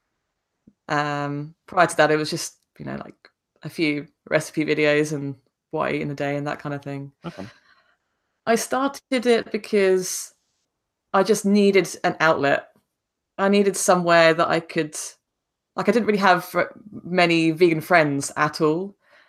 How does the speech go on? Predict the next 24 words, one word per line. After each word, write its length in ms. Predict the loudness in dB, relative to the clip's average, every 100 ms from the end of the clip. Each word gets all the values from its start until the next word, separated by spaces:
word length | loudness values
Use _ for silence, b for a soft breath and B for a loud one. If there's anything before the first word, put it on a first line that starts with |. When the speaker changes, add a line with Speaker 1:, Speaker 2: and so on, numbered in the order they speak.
| b b b -4
Speaker 1:
And 80 |
I 40 | -2
just 160 | 0
needed 220 | 0 -2 -2
some 320 | 0 2 4
way 260 | 4 4 2
of 260 | 0 -4
expressing 460 | -12 -2 0 2 -2
myself. 560 | -2 -2 -2 -4 -10 _ _ _ _ _ _ _ _ _ -10
Uh, 340 | -6 -4 -6 -6
'cause 160 | -6 0
I 120 | 2
am, 240 | 4 2 -4 _ _ -2
I 80 | 2
like 180 | 4 2
to 60 | 0
be 120 | -2
creative 640 | -2 -2 -2 0 0 0 -4
and 300 | -4 -6 -8 B B B B B B B B _ _ _ _ _
stuff 340 | -8 -2 -2 0
like 180 | 0 0
that, 240 | 0 -2
so 300 | -2 2 4
I, 200 | 2 0